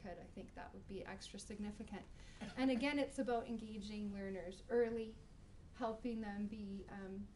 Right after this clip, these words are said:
focused on their future and keeping them motivated towards that goal. So we reserve seats in, uh, certain programs for Confederation Bound. And that's for all, um,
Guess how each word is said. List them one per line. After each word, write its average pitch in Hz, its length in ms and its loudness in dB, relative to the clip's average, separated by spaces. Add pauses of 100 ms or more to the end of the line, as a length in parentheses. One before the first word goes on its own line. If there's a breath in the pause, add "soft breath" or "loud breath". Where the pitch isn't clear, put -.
(140)
focused 220 440 -2
on 202 160 -2
their 190 120 -2 (120)
future 226 460 -4 (100)
and 208 260 -6
keeping 214 340 -4
them 202 180 0
motivated 190 600 -4
towards 180 280 -6
that 160 180 -8
goal. 185 160 -6 (560 loud breath)
So - 180 4
we 240 140 4
reserve 220 540 4
seats - 480 -6
in, 185 400 -4
uh, 180 180 -6
certain 190 300 -6
programs 180 500 -6
for 175 300 -4
Confederation 190 560 -8
Bound. 202 240 -6 (580 loud breath)
And 247 120 8
that's 254 220 2
for 262 300 4
all, 220 460 4
um, 208 340 -2